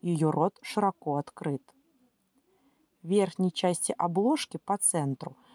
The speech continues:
маленькими белыми буквами написано имя автора книги —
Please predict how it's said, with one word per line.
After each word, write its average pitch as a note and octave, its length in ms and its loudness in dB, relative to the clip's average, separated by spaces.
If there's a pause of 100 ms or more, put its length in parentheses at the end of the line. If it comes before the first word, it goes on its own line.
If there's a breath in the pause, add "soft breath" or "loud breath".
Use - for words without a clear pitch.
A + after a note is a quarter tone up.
(160 soft breath)
маленькими D3+ 720 0
белыми C#3 460 0
буквами C#4 500 0
написано A#3 800 2
имя F3 380 2
автора D#3 440 -2
книги — D3+ 580 -2